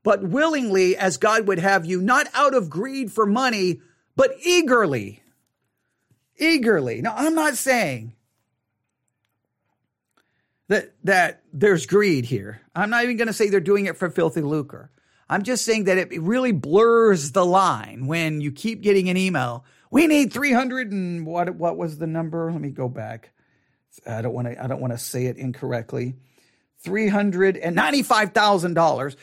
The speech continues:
This is at least the second. I don't think it's the third. I think this is the second email. If there was another one, I, I, I, I ignored it.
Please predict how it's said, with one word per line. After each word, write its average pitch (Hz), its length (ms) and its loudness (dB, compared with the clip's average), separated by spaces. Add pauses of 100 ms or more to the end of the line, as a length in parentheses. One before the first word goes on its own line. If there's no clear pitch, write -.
(140)
This 196 180 -4
is - 80 2
at 196 140 0
least 311 320 0
the 233 80 -2
second. 190 560 0
I 185 80 0
don't 226 180 -6
think 208 140 -4
it's 202 160 -8
the 175 100 -10
third. 147 300 -4
I 147 80 -4
think 208 180 -10
this 202 180 0
is 170 120 -10
the 180 100 -6
second 175 320 0
email. 117 380 -6 (240)
If - 120 -6
there 208 140 4
was 208 240 4
another 180 300 0
one, 160 160 0
I, 151 80 6
I, 151 280 -2 (120)
I, 147 260 -2
I 151 120 -4
ignored 135 420 -2
it. 120 180 -10